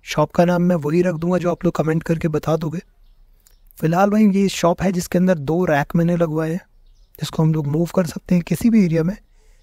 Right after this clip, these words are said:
एक ये बीच में बिलिंग काउंटर है जहाँ पर सभी सारे बिलिंग कंप्लीट होंगे, और ये मेरा एक छोटा सा बैक ऑफिस है जो कि फ्रंट ऑफिस के साथ ही, साथ ही मैंने बनाया हुआ है। इसके अंदर हम लोग, अ, लाइसेंस बाय कर सकते हैं,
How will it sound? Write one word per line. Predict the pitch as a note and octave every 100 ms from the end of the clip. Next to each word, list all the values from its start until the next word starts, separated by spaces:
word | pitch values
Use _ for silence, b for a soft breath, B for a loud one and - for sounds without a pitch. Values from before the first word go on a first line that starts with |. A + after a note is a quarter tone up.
| _ -
एक | E3+ F3
ये |
बीच | D#3+ D#3
में | D#3+
बिलिंग | C#3 D3+ F#3+
काउंटर | - F#3 F#3 F#3+
है | G#3+ - -
जहाँ | D3
पर | C#3 C#3+
सभी | C#3+ D3
सारे | D#3 D3
बिलिंग | C#3+ D#3+ F#3+
कंप्लीट | F3 F#3 F3+
होंगे, | G3 G#3
और | C#3+
ये | F3+
मेरा | G#3+ G#3+
एक | G#3
छोटा | - - A3 A3+
सा | G3+
बैक | D#3 D3+ -
ऑफिस | E3 E3+
है | F3
जो | E3+
कि | F3+
फ्रंट | D#3+ - E3 F#3
ऑफिस | E3 - D#3+
के | - D#3+
साथ | E3 D3 -
ही, | E3+
साथ | D#3+ D#3+ -
ही |
मैंने | F3+ E3+
बनाया | D3 C#3 D#3+
हुआ | F3+ E3+
है। | G#3 _ - - - _ _ _ _ _ _ _ _ -
इसके | - -
अंदर | E3+ E3+ E3+
हम | E3 D#3+
लोग, | E3+ E3 - _ _ _ -
अ, | E3 D#3+
लाइसेंस | D3+ D3+ D#3 A3 G3 F#3
बाय | E3+
कर | F3+ F3
सकते | - F3 F3
हैं, | F3